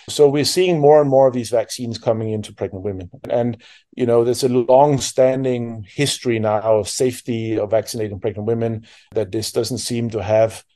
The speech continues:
a great concern for the baby or for the mother. So this is what we are using. So, so we are trying to develop a group B strep vaccine for the pregnant woman that will, uh, protect the mother while they're pregnant, but also protect the newborn baby after birth.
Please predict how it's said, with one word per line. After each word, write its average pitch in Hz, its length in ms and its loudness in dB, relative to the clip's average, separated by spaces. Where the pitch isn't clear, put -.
a - 120 -10
great 113 280 -2
concern 110 520 -2
for 107 120 -8
the 98 80 -10
baby 110 400 -4
or 101 100 -2
for 98 160 -6
the 98 80 -12
mother. 110 360 0
So - 160 -4
this 139 240 -2
is 135 120 -6
what 147 200 4
we 131 140 4
are 120 100 4
using. 117 380 -2
So, - 160 -10
so 117 160 -4
we 127 280 2
are 139 80 8
trying 127 460 -2
to 123 100 -16
develop 113 480 2
a 123 60 -8
group 131 340 -4
B 120 140 -4
strep 113 340 0
vaccine 147 580 0
for 117 200 -2
the 101 160 -4
pregnant 110 320 0
woman 139 420 2
that 113 160 4
will, 113 140 0
uh, 104 80 -2
protect 143 400 -2
the 131 80 0
mother 113 500 2
while 110 320 4
they're 127 140 2
pregnant, 110 440 -8
but 101 120 -4
also 107 340 -2
protect 110 360 -6
the 110 60 -8
newborn 101 360 -8
baby 98 320 -6
after 90 300 -6
birth. - 260 -10